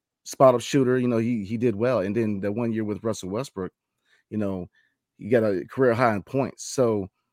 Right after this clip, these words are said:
I think that Monte's gonna come in. He's gonna push the pace. He's gonna distribute. You know, if you look at the preseason,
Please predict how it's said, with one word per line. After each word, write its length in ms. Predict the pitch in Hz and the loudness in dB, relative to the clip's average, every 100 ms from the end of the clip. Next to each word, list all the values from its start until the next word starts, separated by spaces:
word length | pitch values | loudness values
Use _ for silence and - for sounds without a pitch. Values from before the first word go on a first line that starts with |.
| _ _ | _ _
I 80 | - | -6
think 280 | 151 202 175 | -4 -6 0
that 120 | 151 | 2
Monte's 340 | 123 135 139 110 | 2 0 -2 -2
gonna 120 | 104 | -2
come 200 | 120 110 | 0 0
in. 180 | 110 104 | 0 -2
He's 140 | 104 | -4
gonna 280 | 107 101 87 _ | -4 -4 -6 _
push 180 | 135 127 | -10 -8
the 100 | 107 | -8
pace. 400 | 107 92 90 - | -6 -6 -6 -10
He's 160 | 92 | -10
gonna 160 | 95 85 | -8 -8
distribute. 580 | 80 - 101 90 92 - _ - | -10 -4 -4 -4 -8 -8 _ -8
You 80 | 107 | -4
know, 60 | |
if 80 | 101 | -2
you 60 | 135 | 0
look 120 | 135 | -2
at 80 | 107 | -2
the 0 | |
preseason, 560 | 123 113 104 90 90 | -4 -4 -6 -6 -8